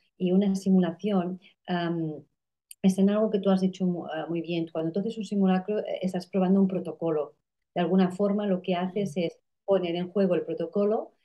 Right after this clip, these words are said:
y poner a las personas a que circulen por el espacio, por el lugar, ¿no? Y ver cómo está funcionando ese protocolo que se está haciendo. Saben hacer un buen triaje de múltiples víctimas, hay una explosión,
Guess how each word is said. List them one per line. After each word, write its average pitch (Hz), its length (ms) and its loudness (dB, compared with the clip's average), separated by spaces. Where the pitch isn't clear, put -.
y 202 120 0
poner 190 260 4
a 185 60 4
las 160 180 -2
personas 220 720 -4
a 190 120 2
que 165 300 -2
circulen 180 960 2
por 156 180 0
el 151 120 0
espacio, 240 840 2
por 165 200 0
el 156 260 0
lugar, 220 500 0
¿no? 269 280 -2
Y 220 140 0
ver 202 340 4
cómo 226 260 2
está 185 200 -2
funcionando 156 580 -6
ese 160 160 -8
protocolo 151 500 -8
que 165 100 -14
se 156 80 -16
está - 160 -12
haciendo. 147 400 -8
Saben 269 260 -2
hacer 214 260 0
un 202 80 2
buen 190 280 6
triaje 185 320 0
de 180 80 0
múltiples 165 540 -4
víctimas, 254 500 -4
hay 160 100 2
una 151 140 -2
explosión, 269 720 -4